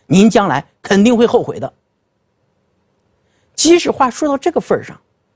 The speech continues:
子西还是没有改变心意，派人赴吴国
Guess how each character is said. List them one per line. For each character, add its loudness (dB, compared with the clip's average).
子 -6
西 -4
还 -4
是 -2
没 -2
有 0
改 -12
变 -8
心 -4
意， -10
派 0
人 -4
赴 -2
吴 2
国 -2